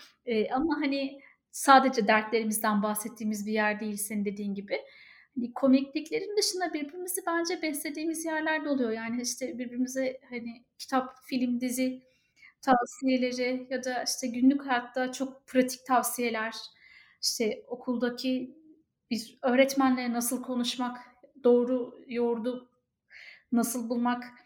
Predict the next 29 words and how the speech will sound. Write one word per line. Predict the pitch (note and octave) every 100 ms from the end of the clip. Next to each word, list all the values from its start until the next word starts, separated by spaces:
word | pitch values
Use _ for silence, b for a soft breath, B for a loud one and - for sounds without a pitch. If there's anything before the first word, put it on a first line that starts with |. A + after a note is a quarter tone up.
| _ _ -
şehrin | B3+ A3+ B3+
öbür | B3 C4
tarafındaki | C4 A#3+ B3 B3 -
kebapçı. | B3+ A#3+ A#3+ - C4
<laughs> | B3+
Yani | C4 C4
hani | C#4+ C4
gerçekten | D4 - D4+ - C4 B3+ B B B C4
bir | B3+
göçmenin | A3+ B3 - B3+ B3+
hayatı | C#4 A#3 B3+
için | B3+ B3+ A#3
çok | B3 A#3+
önemli | A3 A3+ A#3
olabilecek | A3+ A3 A3+ G#3 A#3+ - B B B B -
bir | B3+
takım | B3 B3 A#3
bilgiler | A3+ G#3+ A3 G3+
ya | G#3
da | A3
işte | A3
mesela | A3 G#3+ B3+
Kanada | B3 B3+ G#3
için | G#3 - A3
muhtemelen | - A3+ A3+ A3
doğru | A3+ A3+ B3+
kıyafet | B3+ A3+ G3 G3+ -
yani | G3+ G#3+
çok, | A#3+ B3